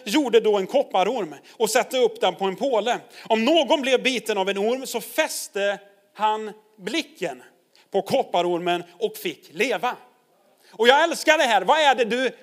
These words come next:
tittar på? Vad är det du fäster dina ögon på?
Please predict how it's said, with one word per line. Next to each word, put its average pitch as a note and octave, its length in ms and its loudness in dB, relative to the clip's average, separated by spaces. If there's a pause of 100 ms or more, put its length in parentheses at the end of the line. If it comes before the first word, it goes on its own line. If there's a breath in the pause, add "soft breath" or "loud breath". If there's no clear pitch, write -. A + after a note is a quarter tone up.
tittar D#4+ 340 -2
på? F#3+ 240 -6 (340 loud breath)
Vad B3 200 4
är D4+ 140 4
det C4 80 -2
du C#4 120 -2
fäster B3+ 440 -6
dina C4 220 -4
ögon C4+ 300 0
på? D4 300 -4